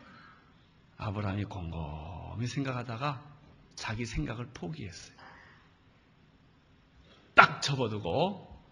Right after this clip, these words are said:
하나님의 말씀에 순종하기로 결심을 했어요. 요게 아브라함이 죽던 날이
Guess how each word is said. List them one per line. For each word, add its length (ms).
하나님의 520
말씀에 440
순종하기로 880
결심을 600
했어요. 300
요게 720
아브라함이 480
죽던 440
날이 240